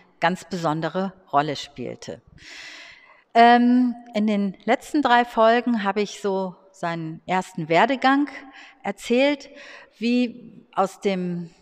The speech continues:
Architekten im Grunde ein Industriedesigner wurde, der da auch immer mehr Erfahrung sammelte auf diesem Gebiet, denn so einen Beruf gab es ja damals noch gar nicht. Jetzt beschäftigen wir uns vor allen Dingen mit den neunzehnhundertsechziger Jahren,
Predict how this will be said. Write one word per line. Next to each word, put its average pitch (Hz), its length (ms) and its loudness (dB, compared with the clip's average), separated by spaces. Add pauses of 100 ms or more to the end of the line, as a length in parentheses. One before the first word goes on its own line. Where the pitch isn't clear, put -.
(320)
Architekten 269 1200 -4
im 190 100 -8
Grunde 214 340 0
ein 180 160 -4
Industriedesigner 214 1040 -2
wurde, 226 440 0 (440)
der 196 100 0
da 196 180 2
auch 180 140 -4
immer 214 240 0
mehr 190 280 0
Erfahrung 214 600 0
sammelte 262 500 0
auf 240 120 -6
diesem 240 320 -4
Gebiet, 240 480 -8
denn 202 160 -4
so 202 80 -2
einen 196 280 -4
Beruf 202 360 -6
gab 233 200 2
es 208 160 -6
ja 160 120 -8
damals 151 460 -8
noch 156 180 -14
gar 147 200 -6
nicht. 214 300 -10 (400)
Jetzt - 300 -4
beschäftigen 254 580 -4
wir 202 120 -4
uns 185 140 -8
vor 185 140 -4
allen 190 140 -2
Dingen 190 160 -8
mit 185 160 -10
den 175 100 -8
neunzehnhundertsechziger 165 1200 -6
Jahren, 226 480 0